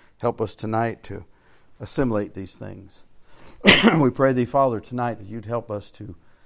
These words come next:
to do everything within our power to personally live up to these things we've talked about tonight. Lord, help us to remember that if we stumble at it, that's not hypocrisy. Hypocrisy would be if we have no intention of doing it.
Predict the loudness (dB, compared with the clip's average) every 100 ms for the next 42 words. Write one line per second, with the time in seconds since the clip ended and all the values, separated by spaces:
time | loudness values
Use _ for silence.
0 | _ _ -20 -10 -8 -6 -10 _ -12 -4
1 | -2 2 2 2 0 -2 -2 -2 -2 0
2 | -2 -4 -14 -18 -20 -20 _ _ _ _
3 | _ _ _ _ _ _ -12 -10 -6 0
4 | 0 -2 -10 -10 -4 -4 -2 -4 -4 -16
5 | _ _ _ _ _ _ -6 -6 -6 -8
6 | -6 -8 -8 -10 -10 -14 -14 -14 -18 -16
7 | -18 -20 _ _ _ _ _ _ _ -2
8 | 0 4 4 4 -2 -2 0 0 0 -4
9 | -6 -8 -8 -10 -10 -8 -6 -6 -4 -2
10 | 0 0 0 0 -4 -10 _ _ -4 -4
11 | -4 -4 -4 -6 -12 -10 -12 -16 -20 -14
12 | -8 0 0 -2 -10 -10 -14 -14 -14 -10
13 | -8 -8 -6 -4 -4 -4 -4 -6 -8 -10
14 | -12 -16 -18 -18 -20 -20